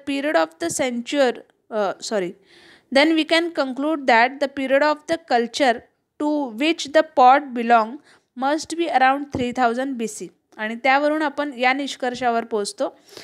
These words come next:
की जो पॉट आहे, ओके, त्याचा पिरियड काय आहे तर थ्री थाउजंड बी सी, that is before common era. ओके, so फ्रेंड्स, इथे आपला जो सेकंड चॅप्टर होता,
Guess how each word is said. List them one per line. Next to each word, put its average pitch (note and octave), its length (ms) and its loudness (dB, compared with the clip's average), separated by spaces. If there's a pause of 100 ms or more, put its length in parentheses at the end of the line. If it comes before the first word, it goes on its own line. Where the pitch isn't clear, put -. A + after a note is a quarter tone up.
(260)
की B3+ 200 2
जो B3+ 240 8
पॉट B3+ 400 4
आहे, G3 280 0 (600)
ओके, C#4 220 -6 (480)
त्याचा B3 240 4
पिरियड C#4+ 340 4
काय C#4+ 240 6
आहे D4 160 2
तर F#4 220 -2
थ्री C#4 200 -2
थाउजंड C#4 340 -2
बी D4 120 -4
सी, A3 160 -8
that A3+ 180 0
is C#4 120 -4
before C4 420 4 (280)
common A3+ 340 2 (140)
era. G#3+ 200 -2 (1080)
ओके, A3+ 240 -2 (480)
so A#3+ 540 6
फ्रेंड्स, D4+ 400 0
इथे C#4 180 0
आपला C4+ 320 2
जो C#4+ 120 -6
सेकंड B3+ 440 -6
चॅप्टर C#4+ 300 -2
होता, B3 340 -2